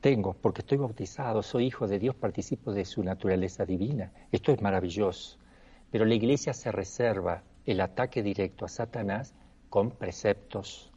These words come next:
Eh, hay normas que dicen que nadie puede hacer un exorcismo sin una autorización expresa del obispo, ni yo haría jamás, porque el demonio se tira contra uno y uno comete, ha-, hace destrozos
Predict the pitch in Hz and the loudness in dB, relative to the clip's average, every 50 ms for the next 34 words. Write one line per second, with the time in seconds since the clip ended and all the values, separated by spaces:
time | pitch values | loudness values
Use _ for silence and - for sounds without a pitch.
0 | - - 110 120 - - - 110 107 131 - 73 - - 104 104 113 110 - 90 | -4 -2 -2 0 0 0 0 0 0 0 -2 -2 -4 -2 2 2 4 4 2 0
1 | 90 87 87 - - - - - - 107 95 98 113 - 98 92 90 - 101 87 | -2 -2 -4 -8 -14 -20 -10 -2 2 2 2 2 2 -2 -4 -6 -4 -4 -2 0
2 | 92 101 127 151 143 110 107 95 - - 113 110 110 101 - - - 113 110 107 | 2 2 2 2 0 0 -2 -2 0 2 2 4 4 2 0 -2 0 0 0 0
3 | - 370 - 113 107 101 - - - 95 - - - 110 110 113 127 113 - - | 0 0 0 0 0 0 -2 -4 -6 -6 -4 -2 0 0 0 -2 -4 -6 -6 -4
4 | 123 120 127 120 104 95 - - 95 87 87 - - - - - - 110 113 123 | -2 0 0 0 0 -2 -2 0 0 0 0 -2 -4 -6 -6 -2 2 2 2 2
5 | 123 - - - - - - - 107 - - - - - - 110 113 120 - - | 0 -6 -14 -20 -20 -10 -4 -2 -2 -2 -2 -4 -8 0 2 2 2 2 2 -2
6 | - 101 92 87 85 85 95 131 123 - - - 110 87 90 98 98 90 95 104 | -2 -2 -2 -2 -2 0 0 0 -2 -2 -4 -4 -2 0 2 2 2 2 4 6
7 | 127 165 - - - - - - - 95 90 92 98 117 113 - - - 87 85 | 6 6 4 2 -4 -18 -12 -6 -4 -2 -2 0 2 0 0 0 0 -2 -2 -2
8 | 92 123 143 110 - - - - - - - - - - - - 95 - 98 92 | 0 -2 -2 -2 -4 -8 -14 -20 -20 -20 -20 -20 -20 -10 -6 -2 0 2 2 4
9 | 92 87 90 101 107 123 127 120 - - - 139 - - 123 123 117 - 87 80 | 4 4 4 4 2 2 0 -2 -6 -10 -14 -4 0 2 4 4 4 2 0 -2
10 | - 87 82 82 98 135 143 110 85 82 82 87 85 90 101 113 120 98 92 - | -2 -4 -2 0 0 2 2 2 0 -2 -4 -2 0 0 2 2 2 0 -2 -2
11 | - - 98 98 104 - - 120 - - 110 101 - - - 101 - 127 110 - | -2 -2 0 0 0 0 -2 -4 -2 0 -2 -2 -2 -4 -10 -6 -2 -2 -2 -2
12 | - - - - 185 165 - - - 104 - - - | -2 -2 0 2 2 2 2 0 -6 -8 -10 -10 -14